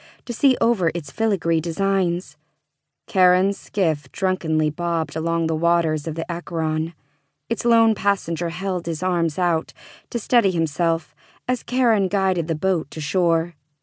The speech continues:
"Your time has come." Charon's bony arm pointed to the chairs.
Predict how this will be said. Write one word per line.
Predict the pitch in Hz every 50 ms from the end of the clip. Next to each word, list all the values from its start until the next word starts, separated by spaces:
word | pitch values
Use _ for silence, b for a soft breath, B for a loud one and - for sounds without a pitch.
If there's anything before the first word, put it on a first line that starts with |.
| _ _ _ _
"Your | - - - 90 - - 131 143 _
time | - - 185 170 160 156 - - - - - - 147 -
has | 143 131 - 147 151 - -
come." | - - - 180 - - - - - - 131 - - - _ _ _ _ _ _ _ _ _ _ _ -
Charon's | - 196 180 175 170 160 160 156 -
bony | - 180 175 175 165 160 160 -
arm | - 175 170 170 160 160 156
pointed | 147 - 196 180 165 147 160 151 -
to | - 165
the | 170 151
chairs. | - - 185 175 170 165 165 160 160 165 - - -